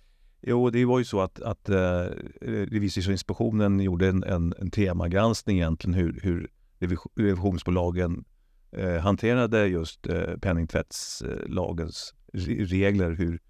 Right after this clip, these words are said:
man skulle lägga upp sin verksamhet. Och då fann man en hel del brister. Eh, man gick ut, eh, i början ganska löst, men, men nu har man gis-, haft, eh, nu är det skarpt läge.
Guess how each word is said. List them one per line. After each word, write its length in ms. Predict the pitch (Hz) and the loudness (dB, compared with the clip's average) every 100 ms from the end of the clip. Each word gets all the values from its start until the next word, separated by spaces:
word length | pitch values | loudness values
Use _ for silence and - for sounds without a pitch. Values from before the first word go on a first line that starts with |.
| _ _ _ _ _ | _ _ _ _ _
man 180 | - 90 | -4 -4
skulle 320 | - 90 98 | 0 0 2
lägga 220 | 104 95 | 2 2
upp 220 | 101 123 - | 2 0 0
sin 160 | 117 | 0
verksamhet. 640 | 101 82 - 85 87 - | 2 -2 -4 -4 -4 -4
Och 100 | 98 | -4
då 80 | 95 | -4
fann 220 | 95 95 | 0 2
man 160 | 107 117 | 2 2
en 100 | 107 | 2
hel 200 | 98 87 | 0 0
del 160 | 82 80 | 0 0
brister. 520 | 87 82 - 82 - _ _ _ _ _ _ _ | -2 -4 -8 -10 -10 _ _ _ _ _ _ _
Eh, 400 | 92 87 87 87 - | 0 2 4 2 0
man 220 | 104 98 | 2 2
gick 220 | 98 - | 0 2
ut, 300 | 104 90 - | 2 2 -2
eh, 420 | 95 110 69 67 123 - | 0 0 -2 -6 -6 -6
i 140 | 110 | -2
början 380 | 98 90 87 92 | 2 2 2 2
ganska 280 | 92 85 85 | 0 0 0
löst, 380 | 85 92 - | 2 0 -2
men, 140 | - 85 | -4 -2
men 300 | 98 90 - | 0 -2 -2
nu 160 | 101 92 | -2 -2
har 220 | 95 104 | 0 2
man 160 | 104 | 2
gis-, 720 | 92 82 - - - - - - | 0 -2 -6 -8 -6 -8 -8 -6
haft, 220 | 98 - _ _ | -6 -8 _ _
eh, 280 | 90 - 87 | -8 -6 -2
nu 140 | 98 | 2
är 40 | |
det 60 | 107 | 2
skarpt 320 | - 95 87 | 4 2 2
läge. 400 | 98 92 95 101 | 0 0 0 -2